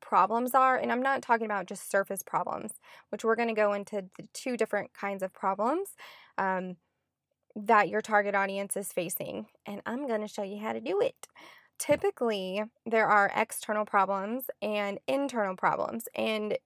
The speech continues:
if you know what your target audience's internal problems are, you can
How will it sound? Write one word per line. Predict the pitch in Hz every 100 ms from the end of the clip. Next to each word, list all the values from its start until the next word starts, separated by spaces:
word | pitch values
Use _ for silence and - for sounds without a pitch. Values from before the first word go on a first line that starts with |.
| _
if | - -
you | 208 254 403 339
know | 240 233 233 247 - _
what | 190 226 226
your | 202 202 202 202 208 208 -
target | - 214 214 220
audience's | 202 208 214 214 202 185 -
internal | - 202 220 247 - 240 247
problems | 240 202 196 233 254
are, | 285 294 311 330 - - -
you | - 202 247 277 302 330 - _
can | - 247